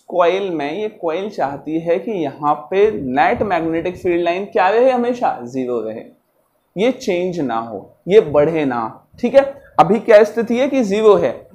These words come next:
ये ज़ीरो से नहीं बदलना चाहती। तो क्या हुआ कि जैसे ही नॉर्थ पोल की वजह से यहाँ पे मैग्नेटिक फील्ड लाइन लिंक हुई,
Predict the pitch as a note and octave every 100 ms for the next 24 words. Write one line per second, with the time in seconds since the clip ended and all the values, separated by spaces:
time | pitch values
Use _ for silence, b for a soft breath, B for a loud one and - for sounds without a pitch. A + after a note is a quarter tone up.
0 | - A#3+ F#3+ F3 F#3 D4 A3 F3 F3+ E3
1 | D3 C#3+ B2+ B2+ A#2+ A#2+ - - B B
2 | A#3+ B3+ B3+ A#3+ C4 A#3+ G#3+ B3 - -
3 | - G3 D#3+ D3 D#3 A#3+ G#3+ C4 C#4+ G3
4 | G3 A#3 - - G3+ G3+ G3+ G#3 F3 D3+
5 | D3+ D3+ F3+ F3 G#3 F3 D3+ D#3+ D#3 G3+
6 | F3+ C#3 C#3 D#3 E3+ - E3+ E3 D#3+ E3
7 | F3+ D#3+ E3+ A3+ A3 G3+ F3 C3+